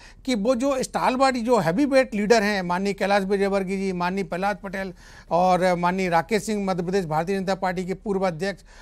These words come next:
और ऐसे और भी लोग हैं, और गोपाल भार्गव, सबसे सीनियर विधायक हैं मध्य प्रदेश में, नौ बार के सीनियर विधायक हैं। तो आप इन लोगों के बीच में, सत्ता और संगठन के बीच में कैसे सामंजस्य बनाएंगे?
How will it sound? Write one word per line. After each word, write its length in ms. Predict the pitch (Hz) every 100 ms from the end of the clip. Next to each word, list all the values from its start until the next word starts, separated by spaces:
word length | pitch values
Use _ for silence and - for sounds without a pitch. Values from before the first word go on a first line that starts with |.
| - -
और 200 | 175 202
ऐसे 260 | - 269
और 280 | 254 233 277
भी 120 | 262
लोग 260 | 247 220 180
हैं, 140 | 175 - - -
और 140 | 185 180
गोपाल 360 | 165 196 233
भार्गव, 500 | 208 190 220 226 214
सबसे 380 | 185 247 - 285
सीनियर 400 | - 247 277 285
विधायक 460 | 226 202 196 208 -
हैं 160 | 208
मध्य 240 | 190 202 190
प्रदेश 300 | 196 196 190
में, 120 | 175 - -
नौ 160 | 196 262
बार 200 | 254 233
के 140 | 233
सीनियर 300 | 214 226 226
विधायक 460 | 190 185 160 190 156
हैं। 160 | 151 127 - - -
तो 60 | 277
आप 380 | - 226 269 -
इन 120 | 214
लोगों 340 | 214 247 302
के 120 | 254 277
बीच 360 | 208 220 -
में, 300 | 208 226 294 - -
सत्ता 360 | - 202 - 285
और 120 | 277
संगठन 400 | 247 226 214 233
के 80 | 226
बीच 240 | 208 208
में 140 | 254
कैसे 300 | - 240 233
सामंजस्य 500 | 233 208 202 202 196
बनाएंगे? 460 | 185 170 147 147